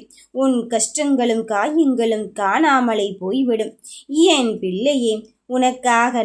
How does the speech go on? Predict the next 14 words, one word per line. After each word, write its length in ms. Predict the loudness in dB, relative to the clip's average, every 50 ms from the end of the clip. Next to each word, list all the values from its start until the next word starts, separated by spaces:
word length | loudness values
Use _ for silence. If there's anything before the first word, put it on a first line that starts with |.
| -2 -4
நான் 280 | -4 -4 -4 -2 -2 0
இருந்து 360 | 0 0 0 2 2 2 0 0
கொண்டு 320 | -2 0 0 0 2 0 0
இருக்கும்போது 800 | 0 0 0 -2 -2 -4 -4 -2 -2 0 0 0 0 0 0 0 -2 -4 -6 -12 -20 -20 _ _ -2
உன் 240 | 2 4 6 6 6
வேலைகள் 580 | 6 6 6 6 6 6 6 4 4 2 2 2 2
அத்தனையும் 640 | 0 -2 -4 -4 -2 0 2 2 4 4 4 4 6 4
இங்கு 320 | 4 6 4 4 4 2 2 2
என்னால் 460 | 0 2 2 2 2 2 2 2 0 0
அறியப்படும் 720 | 0 0 0 0 0 -2 0 -2 -2 -2 -2 -2 -4 -4
தானே? 400 | -4 -2 -2 0 0 0 -2 -2 -4 -8 -12 _ _ _ _ _ 0
உன் 180 | 2 4 6 6
மனதில் 460 | 6 6 4 4 4 4 4 4 4
நினைப்பது 560 | 4 2 2 2 2 0 2 2 2 2 2